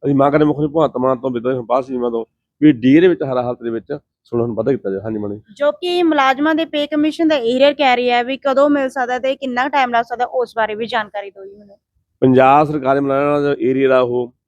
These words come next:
Speaker 1: ਸਾਢੇ ਪੰਜ ਸਾਲ ਦਾ, ਲਗਭਗ ਅਠਾਰਾਂ ਹਜ਼ਾਰ ਕਰੋੜ ਤੋਂ ਉੱਪਰ ਬਣਦਾ।
Speaker 2: ਹਾਂਜੀ।
Speaker 1: ਤੇ ਹੋ ਸਕਦਾ ਪੰਜਾਬ ਸਰਕਾਰ ਨੂੰ ਮੰਗ ਪੱਤਰ ਦਿੱਤੇ ਗਏ ਮ-, ਮੁਲਾਜ਼ਮ ਵੱਲੋਂ
Speaker 2: ਹਾਂਜੀ।
Speaker 1: ਬਿੱਤੂ ਰਾਣੀ ਹਰਪਾਲ ਸਿੰਘ ਚੀਮਾ ਨੂੰ ਜਾਂ ਅਮਨ ਅਰੋੜਾ ਨੂੰ
Speaker 2: ਹਾਂਜੀ।
Speaker 1: ਜਾਂ ਮੁੱਖ ਮੰਤਰੀ ਭਗਵੰਤ ਮਾਨ ਨੂੰ ਮੰਗ ਦਿੱਤੇ ਗਏ।
Speaker 2: ਹਾਂਜੀ।
Speaker 1: ਆਉਣ ਵਾਲੇ ਸਮੇਂ ਵਿੱਚ ਪੰਜਾਬ ਸਰਕਾਰ ਜੋ ਪੇ ਕਮਿਸ਼ਨ ਦੇ ਸੰਬੰਧੀ ਫੈਸਲਾ ਕਰ ਸਕਦੀ ਸੀ, ਇਹ ਵੀ ਮੰਗ ਕਰਦੇ ਆ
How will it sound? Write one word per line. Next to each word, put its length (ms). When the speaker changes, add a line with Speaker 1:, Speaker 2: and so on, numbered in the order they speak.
Speaker 1:
ਸਾਢੇ 200
ਪੰਜ 240
ਸਾਲ 160
ਦਾ, 80
ਲਗਭਗ 380
ਅਠਾਰਾਂ 200
ਹਜ਼ਾਰ 140
ਕਰੋੜ 140
ਤੋਂ 80
ਉੱਪਰ 220
ਬਣਦਾ। 240
Speaker 2:
ਹਾਂਜੀ। 500
Speaker 1:
ਤੇ 80
ਹੋ 180
ਸਕਦਾ 220
ਪੰਜਾਬ 400
ਸਰਕਾਰ 300
ਨੂੰ 80
ਮੰਗ 180
ਪੱਤਰ 140
ਦਿੱਤੇ 240
ਗਏ 100
ਮ-, 240
ਮੁਲਾਜ਼ਮ 460
ਵੱਲੋਂ 240
Speaker 2:
ਹਾਂਜੀ। 380
Speaker 1:
ਬਿੱਤੂ 200
ਰਾਣੀ 100
ਹਰਪਾਲ 280
ਸਿੰਘ 100
ਚੀਮਾ 320
ਨੂੰ 160
ਜਾਂ 140
ਅਮਨ 220
ਅਰੋੜਾ 260
ਨੂੰ 120
Speaker 2:
ਹਾਂਜੀ। 440
Speaker 1:
ਜਾਂ 80
ਮੁੱਖ 180
ਮੰਤਰੀ 120
ਭਗਵੰਤ 300
ਮਾਨ 80
ਨੂੰ 80
ਮੰਗ 200
ਦਿੱਤੇ 260
ਗਏ। 80
Speaker 2:
ਹਾਂਜੀ। 520
Speaker 1:
ਆਉਣ 160
ਵਾਲੇ 120
ਸਮੇਂ 120
ਵਿੱਚ 140
ਪੰਜਾਬ 280
ਸਰਕਾਰ 200
ਜੋ 240
ਪੇ 160
ਕਮਿਸ਼ਨ 180
ਦੇ 160
ਸੰਬੰਧੀ 340
ਫੈਸਲਾ 380
ਕਰ 160
ਸਕਦੀ 140
ਸੀ, 120
ਇਹ 160
ਵੀ 60
ਮੰਗ 180
ਕਰਦੇ 300
ਆ 140